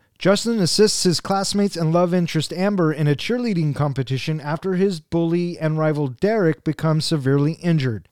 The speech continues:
leaving Average Joe's short a player. Peter briefly encounters Lance Armstrong,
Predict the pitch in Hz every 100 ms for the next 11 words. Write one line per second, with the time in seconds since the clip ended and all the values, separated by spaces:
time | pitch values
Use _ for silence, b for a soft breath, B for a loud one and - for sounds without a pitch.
0 | _ 160 240 208 170 147 170 165 156 135
1 | - 208 190 165 139 - - 156 151 -
2 | - 160 156 120 82 _ _ _ _ _
3 | _ _ - 190 220 214 160 202 190 208
4 | 180 156 185 190 165 151 170 185 - 175
5 | 185 - 151 123